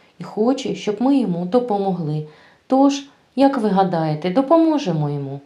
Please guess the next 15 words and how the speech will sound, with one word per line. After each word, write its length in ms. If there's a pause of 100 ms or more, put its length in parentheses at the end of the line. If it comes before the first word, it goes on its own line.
(360)
Я 220
гадаю, 520 (320)
так. 360 (320)
І 80
ми 160
сьогодні 640 (320)
будемо 560 (300)
працювати, 960 (520)
робити 680 (200)
кольорові 680 (160)
м'ячики. 800 (360)
Запрошую 840
вас 300
до 240
нашої 720